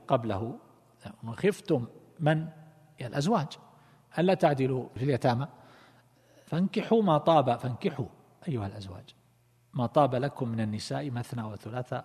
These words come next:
ورباع، فإن خفتم ألا"، أيها الأزواج، "ألا تعدلوا"، مع الثنتين والثلاث أربع فواحدة،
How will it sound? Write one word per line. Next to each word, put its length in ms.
ورباع، 340
فإن 260
خفتم 480
ألا"، 340
أيها 200
الأزواج، 400
"ألا 180
تعدلوا"، 400
مع 160
الثنتين 480
والثلاث 600
أربع 320
فواحدة، 560